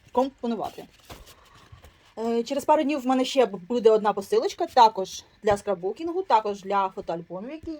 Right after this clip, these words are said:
я буду робити разом з вами. Підписуйтеся на мій канал, е, слідкуйте за новими відео, ставте лайки,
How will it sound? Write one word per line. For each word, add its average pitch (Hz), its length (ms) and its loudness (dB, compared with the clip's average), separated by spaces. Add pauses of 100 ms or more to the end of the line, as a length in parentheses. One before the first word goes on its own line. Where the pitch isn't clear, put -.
я 285 100 -2
буду 262 340 -12
робити 285 280 -10
разом 262 240 -6
з 240 60 -16
вами. 262 340 -4 (840)
Підписуйтеся 269 500 -8
на 240 80 -4
мій 233 100 -6
канал, 226 420 -2 (1200)
е, 190 420 -2
слідкуйте 254 440 -6
за 220 80 -2
новими 220 760 -4
відео, 320 440 0 (400)
ставте 269 360 4
лайки, 302 340 2